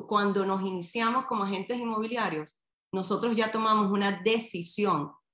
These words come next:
de emprendedores, una decisión de emprender.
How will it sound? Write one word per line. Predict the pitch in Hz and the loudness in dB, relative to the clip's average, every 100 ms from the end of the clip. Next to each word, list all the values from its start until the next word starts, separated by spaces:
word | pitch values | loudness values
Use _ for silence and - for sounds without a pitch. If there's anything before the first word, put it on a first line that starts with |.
| _ | _
de | 196 | -2
emprendedores, | 175 170 185 160 156 156 185 170 - - - _ _ _ _ _ | 0 0 0 0 0 2 2 2 -2 -10 -20 _ _ _ _ _
una | 208 233 180 | 0 0 -2
decisión | 185 226 226 170 - 208 202 | -2 -6 -6 -10 -6 -4 -4
de | 175 | -4
emprender. | 151 - 139 135 135 156 - | -6 -6 -6 -4 -2 -2 -2